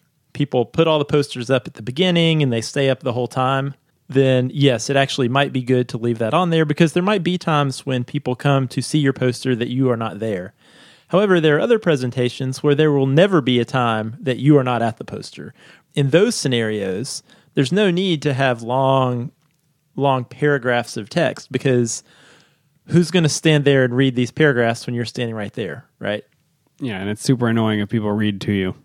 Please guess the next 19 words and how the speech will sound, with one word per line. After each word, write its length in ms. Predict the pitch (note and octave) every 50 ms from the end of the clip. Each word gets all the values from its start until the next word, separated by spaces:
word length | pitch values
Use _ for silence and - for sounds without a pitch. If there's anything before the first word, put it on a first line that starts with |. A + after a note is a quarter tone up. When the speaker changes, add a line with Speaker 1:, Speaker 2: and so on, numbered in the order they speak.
| _ - - -
Speaker 1:
Yeah, 160 | - A#2+ - - _ _ _
exactly. 520 | - A#2+ G2+ A2+ G#2+ - - - - - -
So 380 | - - C#3+ C3+ C3 B2+ A#2+ - - - - - - _ -
you 160 | - C#3 C3
really 340 | C3+ D3+ F3 F#3+ F3+ E3+ D#3
want 260 | D3 C#3+ C#3+ C#3 C3
to 120 | - C#3 C#3
avoid 580 | B2 A#2 B2+ B2+ B2+ B2 A#2+ A#2+ A#2+ A#2+ - _ _ _ -
long 280 | - A2+ A#2+ B2+ B2+ A#2+
paragraphs 440 | - B2+ A#2 A2+ A#2+ A2+ A2+ - -
of 80 | -
text 340 | - - G2+ E2 - - -
because 500 | - - - C3 B2 A#2 A2 - - - _ -
people 260 | - D3+ - - A#2+
probably 280 | - B2+ A#2+ A2 A#2+ A2+
aren't 100 | G2+ G2+
gonna 120 | A2+ G#2 G2
read 180 | G2 F#2+ F#2+ F#2
them 200 | F#2 F#2 A#2